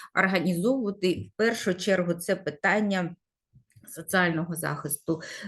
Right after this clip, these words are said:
економічного розвитку, надання соціальних послуг. Ну, м, <clears throat> до-, досить багато.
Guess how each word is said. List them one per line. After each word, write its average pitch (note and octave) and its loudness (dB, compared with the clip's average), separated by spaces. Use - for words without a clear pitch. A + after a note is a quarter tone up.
економічного F#3 4
розвитку, D#3 0
надання G3 4
соціальних G3 0
послуг. D#3 -2
Ну, G3 4
м, D#3+ 0
<clears throat> G#3+ 8
до-, F3+ 0
досить G3 2
багато. F#3+ -2